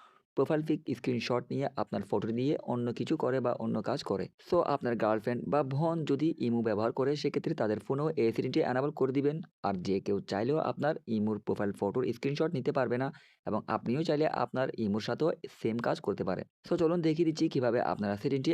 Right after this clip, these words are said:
এনেবল করবেন। আর ভিডিওটি আপনাদের বন্ধুদের মাঝে শেয়ার করে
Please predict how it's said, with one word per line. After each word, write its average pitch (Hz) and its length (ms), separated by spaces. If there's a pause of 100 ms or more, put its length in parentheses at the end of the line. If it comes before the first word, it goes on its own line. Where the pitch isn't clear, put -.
(120)
এনেবল 104 260
করবেন। 95 420
আর 170 220
ভিডিওটি 170 260 (160)
আপনাদের 104 300
বন্ধুদের 104 380
মাঝে 101 300
শেয়ার 156 320
করে 151 220